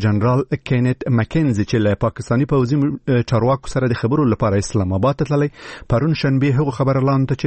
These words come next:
له ده سره ملګرتیا کوي په دې سفر کې وویل چې په تېره بیا د افغانستان په دغه حساسه مرحله کې د طالبانو لخوا د حملو زیاتوالی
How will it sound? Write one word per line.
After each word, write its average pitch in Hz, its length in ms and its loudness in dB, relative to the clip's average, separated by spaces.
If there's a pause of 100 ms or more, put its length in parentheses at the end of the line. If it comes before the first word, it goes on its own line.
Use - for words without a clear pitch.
(100)
له 131 200 2
ده 123 120 0
سره 104 180 0
ملګرتیا 98 600 0
کوي 151 200 0
په 139 100 -2
دې 151 140 2
سفر 151 240 -2
کې - 80 -2
وویل 151 460 2
چې 147 80 0 (460)
په 131 120 0
تېره 160 220 2
بیا 151 100 0
د 143 80 0
افغانستان 135 460 0
په 123 100 0
دغه 135 200 2
حساسه 151 440 0
مرحله 113 300 2
کې - 100 -2
د 123 140 -2
طالبانو 104 420 2
لخوا 123 240 0
د 98 120 0
حملو 104 260 2 (160)
زیاتوالی 135 460 0